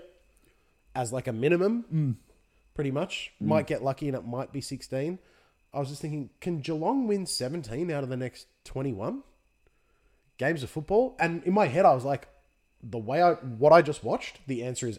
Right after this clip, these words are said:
Speaker 1: absolutely not.
Speaker 2: Yeah.
Speaker 1: Now, they might win fifteen.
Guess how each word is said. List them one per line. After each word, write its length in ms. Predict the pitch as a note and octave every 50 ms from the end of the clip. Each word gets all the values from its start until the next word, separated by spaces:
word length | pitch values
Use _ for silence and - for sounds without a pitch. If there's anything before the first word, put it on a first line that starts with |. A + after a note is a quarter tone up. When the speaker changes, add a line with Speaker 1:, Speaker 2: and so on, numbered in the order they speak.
| -
Speaker 1:
absolutely 440 | - A#2+ A2 G2+ - A#2 G2+ - G#2
not. 200 | F#2+ F2+ D2+ - _ _ _
Speaker 2:
Yeah. 140 | G2+ G2+ F2 - - - - _ _ _ _ _ _ _ _ _ _ _ _ -
Speaker 1:
Now, 120 | D3+ C3+
they 120 | C3+ D3
might 160 | D3 D3+ D3+ B2+
win 140 | C#3 A#2 A2
fifteen. 500 | - D#3+ F3 - - C#3+ D3+ F3 G#3+